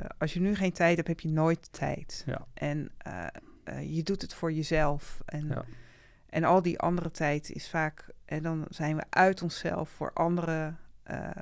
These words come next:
Speaker 1: bezig. En ja, als je dit voor jezelf gaat doen, dat is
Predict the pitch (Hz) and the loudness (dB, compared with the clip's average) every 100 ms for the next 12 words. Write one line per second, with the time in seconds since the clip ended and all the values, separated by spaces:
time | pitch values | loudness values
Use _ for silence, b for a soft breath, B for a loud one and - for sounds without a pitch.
0 | - 151 147 151 - 147 - - 147 147 | -4 2 2 2 -2 -6 -8 -8 -6 -6
1 | 151 B B B B B B B - 156 | -8 B B B B B B B 0 2
2 | 151 - 156 170 - - - 160 156 - | 2 -2 -2 -2 -4 -14 -8 -6 -4 2
3 | 151 160 156 147 165 185 196 175 - - | 2 2 -4 -2 -2 0 0 -4 -6 -6
4 | 151 - | -8 -8